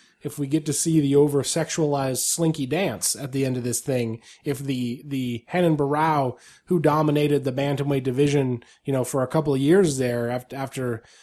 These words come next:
uh, beating Uriah Faber for the interim title way back in two thousand twelve, like, that dude's still very capable of being the best hundred thirty-five pounder on the planet, maybe in the absence of Dominic Cruz. And, uh, you know, so the, the outcome of this is not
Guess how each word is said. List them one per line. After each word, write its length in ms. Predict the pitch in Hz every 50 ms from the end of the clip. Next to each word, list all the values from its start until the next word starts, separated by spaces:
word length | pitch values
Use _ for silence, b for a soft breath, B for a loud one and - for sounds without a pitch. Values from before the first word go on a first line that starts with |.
| b b b -
uh, 320 | 135 131 127 120 117 117
beating 600 | 117 127 139 143 143 139 131 123 120 147 180 214 - -
Uriah 320 | 151 135 139 143 139 131
Faber 300 | - 156 165 175 156 143
for 140 | 139 - 135
the 160 | 123 123 139
interim 340 | 165 180 - 151 135 131 127
title 380 | - 139 131 127 123 120 117 117
way 120 | 127 131
back 260 | 127 135 131 131 -
in 100 | - 123
two 140 | 113 135 139
thousand 360 | 127 139 127 123 117 123 113
twelve, 320 | 113 - 185 196 180 147 131
like, 300 | 131 120 117 135 139 135
that 220 | 151 185 240 -
dude's 300 | - 277 294 277 202 -
still 420 | - - - 254 269 254 240 220 190
very 440 | 175 175 165 185 220 240 240 233
capable 500 | 196 - 247 269 - - 220 220 220 214
of 140 | 220 202 180
being 220 | 214 226 233 220 220
the 40 |
best 280 | 196 180 208 220 214 -
hundred 340 | 196 180 196 208 202 196 185
thirty-five 500 | 220 208 208 190 - 214 202 202 180 -
pounder 460 | 202 196 196 202 190 190 180 165 b b b b b b b
on 180 | - 175 190 185
the 80 | 180 165
planet, 460 | - - 185 208 208 190 185 175 165
maybe 320 | 170 165 160 165 165 165
in 100 | 170 165
the 160 | 160 156 156
absence 460 | 147 151 170 170 160 - 160 151 - -
of 100 | 143 139
Dominic 400 | 151 160 165 165 165 156 151 151
Cruz. 480 | - 180 202 220 196 175 170 156 156
And, 300 | 165 143 143 147 147 143
uh, 280 | 147 143 143 139 131 123 - _ _ b b b b b b b b b b _
you 120 | - 139
know, 100 | 143 156
so 180 | 156 - 170 143
the, 180 | 143 139 135 139
the 200 | 135 143 143 143
outcome 320 | 170 247 254 - 220 208
of 160 | 185 156 147
this 260 | 147 160 185 180 - 151
is 140 | 135 123
not 380 | 127 135 151 180 208 208 -